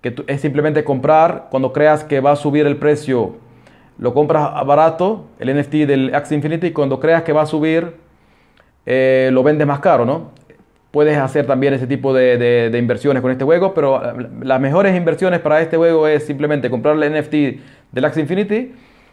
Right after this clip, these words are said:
o jugarlo, y jugarlo tú, o poner a otra persona, a un becario, a jugar por ti y generarte ingresos pasivos.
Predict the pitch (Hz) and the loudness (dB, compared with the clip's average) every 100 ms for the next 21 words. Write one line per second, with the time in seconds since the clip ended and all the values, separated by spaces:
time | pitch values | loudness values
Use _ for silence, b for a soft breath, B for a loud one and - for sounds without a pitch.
0 | B B _ 139 143 151 190 196 196 165 | B B _ 0 2 4 4 4 0 0
1 | 156 165 196 196 196 214 214 - 156 151 | 0 2 2 2 0 2 0 0 -2 0
2 | 156 165 170 160 160 151 143 160 156 151 | 0 2 2 2 0 -2 -2 0 2 0
3 | 151 - 135 139 143 151 147 147 135 120 | 0 -2 -4 -2 0 2 2 2 -2 -4
4 | 123 135 131 123 139 139 - 123 120 120 | -2 -2 -2 -4 -4 -4 -4 -4 -2 -2
5 | 123 127 123 120 117 120 117 113 104 151 | -2 -2 -4 -4 -4 -4 -4 -6 -2 0
6 | 160 165 | 0 -2